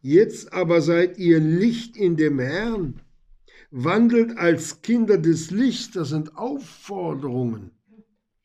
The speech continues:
Denn die Frucht des Lichtes besteht in aller Gütigkeit und Gerechtigkeit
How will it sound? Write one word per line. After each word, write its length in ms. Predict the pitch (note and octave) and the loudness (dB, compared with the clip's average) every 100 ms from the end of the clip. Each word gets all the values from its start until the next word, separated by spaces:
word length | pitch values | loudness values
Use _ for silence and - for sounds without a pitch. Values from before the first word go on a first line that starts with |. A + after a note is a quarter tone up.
| _ _ _ _ _ _ _ | _ _ _ _ _ _ _
Denn 240 | D#3 F3 | 2 2
die 160 | D#3+ E3+ | 2 -2
Frucht 720 | - - F3 C4+ E3 - - | -2 -4 -2 0 -2 -12 -2
des 240 | F3 - | -2 -2
Lichtes 540 | E3+ A#3 A#3 A#3+ G3 - | -2 -2 0 -2 -4 -2
besteht 460 | F#3+ - A3 G#3 | -4 -2 -2 -2
in 220 | F#3+ F3 - | -2 -4 -6
aller 300 | - G3 F#3 | -4 2 2
Gütigkeit 1200 | E3 C#3+ F3 B3+ C#4+ D4 G#3 - - D3+ C#3 A#2+ B2 _ _ - | 2 -2 0 2 2 -4 -10 -10 -14 -8 -6 -6 -8 _ _ -2
und 340 | F3+ F3+ D#3+ | 0 0 -2
Gerechtigkeit 1300 | D#3 C#3+ A#2+ G3+ A#3 - - E3+ - - C#3+ C3+ - | 0 0 2 2 2 -2 -10 -12 -10 -8 -4 -4 -6